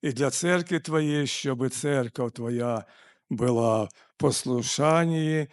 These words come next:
перед служителями, і всі разом звершували діло служіння для Твоєї слави і для спасіння людей. Амінь.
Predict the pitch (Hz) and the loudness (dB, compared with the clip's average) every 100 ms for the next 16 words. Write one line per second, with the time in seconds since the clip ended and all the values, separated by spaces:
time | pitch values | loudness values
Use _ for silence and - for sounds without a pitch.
0 | - _ - 123 123 - 127 117 107 117 | -14 _ -4 -2 -2 -4 -2 -2 -2 -2
1 | 113 143 156 151 143 - 131 95 - 120 | 2 2 2 0 -4 -2 -4 -2 -2 0
2 | 117 151 160 180 156 - 127 117 117 107 | 2 2 0 -2 -6 -6 -2 0 0 -2
3 | - 110 104 104 104 160 156 - 147 143 | -4 -4 -4 -6 -2 0 0 -2 -2 -2
4 | 113 143 143 127 110 - - - _ _ | 0 -2 -2 -2 -4 -10 -20 -20 _ _
5 | 170 139 135 113 120 117 107 - 117 123 | -4 0 0 0 0 0 -2 -4 -4 2
6 | 151 147 156 147 - - _ 226 156 117 | 2 2 -2 -4 -14 -20 _ -4 -4 -2
7 | 123 - - 113 - 131 147 139 113 113 | -4 -4 -6 -6 -4 -4 -4 -4 -6 -8
8 | 95 104 101 101 _ _ _ - 113 107 | -6 -6 -8 -10 _ _ _ -6 -4 -2
9 | 101 98 90 | -4 -6 -6